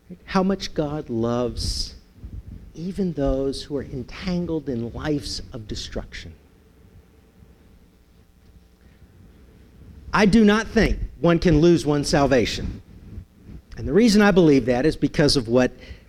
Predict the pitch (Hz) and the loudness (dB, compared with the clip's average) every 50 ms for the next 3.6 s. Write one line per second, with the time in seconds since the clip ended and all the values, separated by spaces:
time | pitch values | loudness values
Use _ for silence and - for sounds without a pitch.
0 | _ _ _ _ - - 131 107 - 135 151 175 175 185 156 - - 139 120 120 | _ _ _ _ -8 -6 -4 -2 0 0 2 2 4 2 2 2 2 0 0 0
1 | - 110 104 120 120 - - 113 113 113 - - - 147 120 107 95 87 - - | -2 -4 -4 -6 -6 -6 -6 -6 -6 -6 -8 -10 -10 -8 -6 -6 -6 -8 -8 -10
2 | 92 82 85 - - - 117 123 - - - - - - - 254 190 151 117 90 | -12 -10 -10 -12 -10 -8 -8 -8 -8 -8 -6 -6 -4 -2 0 0 2 0 0 -2
3 | - - - 156 156 - - 185 - 190 175 151 | -4 -6 -4 -4 -2 -2 -2 -4 -2 -2 -2 -2